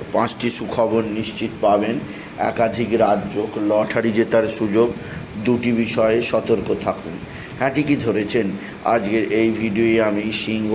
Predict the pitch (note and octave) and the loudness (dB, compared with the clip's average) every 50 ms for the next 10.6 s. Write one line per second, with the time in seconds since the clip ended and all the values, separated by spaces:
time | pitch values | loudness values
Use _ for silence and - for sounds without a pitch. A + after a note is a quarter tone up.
0 | A2 A2 G#2+ G#2+ G#2+ A2 A2+ - G#2 G#2+ A2 A#2+ G#2+ - - - - - - - | 2 4 4 4 2 2 0 0 0 0 0 -2 -4 -8 -10 -12 -12 -12 -4 2
1 | G#2+ A#2+ A#2+ - - - A#2 A#2 A2 G2+ F#2 A2 G#2 G2 A2 G#2 A2 A2+ A2 G2 | 2 2 2 0 -2 0 2 2 2 2 0 2 2 2 2 2 2 0 0 2
2 | G2 A2+ G#2+ G#2 G#2+ G2+ G#2 A2 G#2+ G#2 G#2 G2+ - F#2+ G#2 G2+ G#2 G#2 G#2 G#2+ | 0 0 0 0 -2 -2 0 2 2 2 0 -2 -2 0 0 0 2 2 2 0
3 | A2+ - - - - - - - - - G2 G2+ G#2 G#2+ A2+ - - - - - | 0 -2 -4 -8 -10 -12 -12 -12 -6 -2 0 2 2 2 0 0 -2 -4 -6 -2
4 | - G#2 G#2+ G#2+ G#2+ G#2 - - - - - A2+ A#2 - - A#2 - - A#2+ A#2 | 0 2 2 2 0 0 -4 -6 -6 -4 -4 -4 -2 -2 -2 -2 0 2 2 4
5 | A2+ G#2 - - - - - - - - - A#2+ A2+ A2+ - - A#2+ A#2 A2+ A2 | 2 2 0 -4 -10 -14 -12 -10 -6 -2 0 2 2 0 0 0 0 0 2 2
6 | G#2 G#2+ A2 A2+ A2 - - G#2+ G#2+ A2 G#2+ G2 G#2+ F#2 G#2 A2 A2 A2+ G#2+ G#2+ | 4 4 4 4 4 2 2 2 2 2 2 2 2 2 2 2 2 0 2 2
7 | A2 G#2+ - F#2+ G2+ - - - - G#2+ G#2+ A2 - - - - - - - - | 2 2 2 2 0 0 -2 -2 -2 -2 -4 -6 -6 -10 -10 -14 -14 -14 -10 -8
8 | A2+ G#2 G#2 A2+ A#2+ G#2 A2 A2 A2 G#2+ G#2+ G2+ A#2 B2 G#2+ F#2+ G2+ A2 G#2+ A2 | -6 -2 0 2 2 2 4 4 4 4 4 4 2 2 2 2 2 4 4 4
9 | G#2 G2+ G#2 - A#2 G#2+ - A2 A2 G#2+ G#2+ A2 G#2 G#2 G#2 G#2 G2+ - G#2 F#2+ | 2 2 0 -2 -4 0 2 2 2 2 0 -2 0 0 0 0 -2 -4 -4 -4
10 | - - G#2 G2 - F2+ F2 D2 D2+ - - - G2 | -2 -4 -4 -2 -2 -2 -2 -2 -4 -6 -8 -10 -10